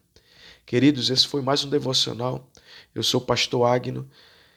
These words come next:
e eu te convido a compartilhar esse, esse devocional, essa palavra, e também me acompanhar se inscrevendo no meu canal no YouTube, me seguindo aqui no Instagram e me seguindo no Facebook. Deus abençoe,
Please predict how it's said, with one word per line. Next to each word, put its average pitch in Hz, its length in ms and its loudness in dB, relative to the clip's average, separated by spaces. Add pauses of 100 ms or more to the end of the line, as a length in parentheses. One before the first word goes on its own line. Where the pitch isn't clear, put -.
(140)
e 120 80 -6
eu 120 80 -2
te - 100 -6
convido 123 420 0
a 117 60 0
compartilhar 123 720 -4
esse, - 440 -2 (640)
esse - 220 -4
devocional, 110 560 0
essa 113 180 -2
palavra, 110 680 -4 (480)
e 123 60 -8
também 117 280 0
me 117 100 0
acompanhar 113 680 -4 (200)
se - 120 -12
inscrevendo 113 640 0
no 110 120 -4
meu 113 240 0
canal 113 360 -4
no 113 80 -4
YouTube, 131 600 -6 (540)
me 117 100 -6
seguindo 117 460 0
aqui 117 180 -4
no 117 80 -6
Instagram 113 600 -2 (580)
e 131 80 -8
me 123 140 -2
seguindo 117 360 -2
no 113 100 -4
Facebook. - 720 -6 (360)
Deus 120 280 2
abençoe, 113 680 -2